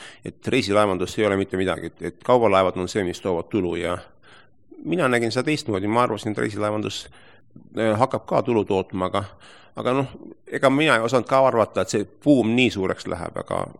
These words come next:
aga, aga eks see oli ka õnnelik juhus mingil määral seal.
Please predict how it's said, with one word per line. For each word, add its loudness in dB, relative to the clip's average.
aga, -8
aga -8
eks -6
see 4
oli 0
ka 2
õnnelik 0
juhus -4
mingil -6
määral -8
seal. -14